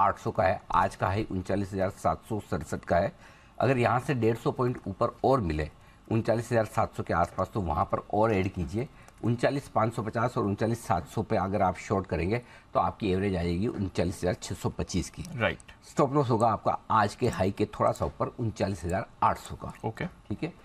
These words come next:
Speaker 2: हम्म।
Speaker 1: नीचे के जो टारगेट बनेंगे, मैं सारे
Speaker 2: हम्म।
Speaker 1: स्पॉट लेवल बता रहा हूँ।
Speaker 2: हम्म।
Speaker 1: थर्टी नाइन थ्री सेवेंटी फ़ाइव,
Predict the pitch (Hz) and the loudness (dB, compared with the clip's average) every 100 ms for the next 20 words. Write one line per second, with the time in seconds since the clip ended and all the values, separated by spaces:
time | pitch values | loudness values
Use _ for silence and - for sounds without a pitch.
0 | - 113 104 131 202 190 180 180 - 117 | -8 0 2 2 2 2 2 2 2 2
1 | 131 117 101 117 120 117 120 117 90 127 | 2 2 2 2 0 0 2 2 0 0
2 | 131 135 113 90 87 82 101 139 120 104 | 0 2 0 0 0 0 0 -2 -8 -10
3 | - - - 151 139 151 151 170 - 170 | -12 -16 -2 -2 2 2 2 2 2 0
4 | 156 120 95 92 87 73 | 2 2 0 -2 -4 -6